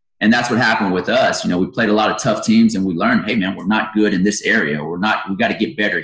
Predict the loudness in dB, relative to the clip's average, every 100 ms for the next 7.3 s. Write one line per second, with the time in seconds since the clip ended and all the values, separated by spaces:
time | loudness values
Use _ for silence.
0 | -6 -2 0 0 -2 -4 -6 -12 _ _
1 | _ _ -2 0 2 0 -2 -2 -2 0
2 | 0 0 0 0 0 0 2 2 2 0
3 | 0 0 -2 -4 0 0 2 0 -2 -2
4 | 0 0 0 0 -2 -2 0 2 2 -2
5 | -8 -2 0 2 0 -2 -4 -4 -6 -2
6 | 2 2 2 -2 -6 -2 0 2 2 0
7 | _ -4 -4